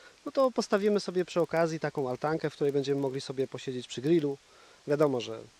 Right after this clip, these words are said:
w świetlicy grilla postawić nie możemy, prawda? E, więc taka altanka jak najbardziej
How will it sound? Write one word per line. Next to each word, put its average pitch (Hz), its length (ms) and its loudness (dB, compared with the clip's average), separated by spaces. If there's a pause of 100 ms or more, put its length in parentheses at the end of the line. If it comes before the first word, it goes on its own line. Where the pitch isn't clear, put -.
w - 80 -20
świetlicy 147 400 -4
grilla 147 240 2
postawić 131 400 -4
nie 131 80 -2
możemy, 160 320 -2
prawda? 175 400 2 (500)
E, 143 840 -2
więc 156 160 -4
taka 175 240 0
altanka 165 320 0
jak 156 140 -4
najbardziej 151 600 0